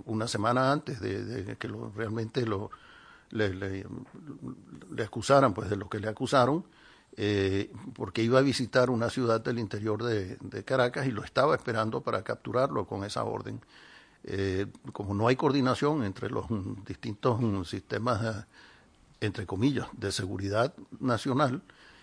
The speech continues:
eh, le bajaron del avión porque el, el, el, eh, gerifalte del, del aeropuerto decidió que,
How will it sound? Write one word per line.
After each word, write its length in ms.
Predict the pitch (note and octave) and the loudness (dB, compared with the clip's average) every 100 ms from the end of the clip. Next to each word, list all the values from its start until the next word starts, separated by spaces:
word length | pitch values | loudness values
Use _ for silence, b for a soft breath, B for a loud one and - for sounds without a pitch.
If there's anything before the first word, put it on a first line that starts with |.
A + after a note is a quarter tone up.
| B | B
eh, 460 | - G#2 G2 G2+ - | -4 2 2 2 0
le 200 | A2 G#2+ | 2 2
bajaron 440 | G#2 G#2 A#2 C#3 | 2 4 4 4
del 160 | C#3+ C#3 | 2 4
avión 460 | D3 D#3 C3 D#3+ G#3+ B - - | 6 6 6 4 -4 B -16 -12
porque 680 | A#2 G2+ - G#2+ G#2 G#2+ G#2+ | -10 -8 -4 0 0 0 -2
el, 360 | G2+ G#2 F#2+ G2+ - | -2 -4 -6 -8 -10
el, 240 | G#2+ G#2+ - A#2 - | -10 -10 -10 -14 -12
el, 140 | A2+ - _ - - | -12 -12 _ -8 -6
eh, 520 | G#2+ G#2+ - - - - _ B B B B | -6 -8 -10 -12 -14 -18 _ B B B B
gerifalte 580 | B2 A2+ A2 A2 G#2 C#3+ | 0 0 2 2 4 6
del, 420 | C3 A2+ G2 G#2 | 6 6 2 -4
del 160 | G#2+ G#2 | -6 -2
aeropuerto 680 | A#2 A2+ - C#3 A#2 D#3+ F#3 | -2 -2 4 4 6 0 0
decidió 560 | A#2+ A2 A#2 A2 G#2+ A2 | -2 0 0 2 0 2
que, 400 | C3 A#2+ F#2 | 2 2 2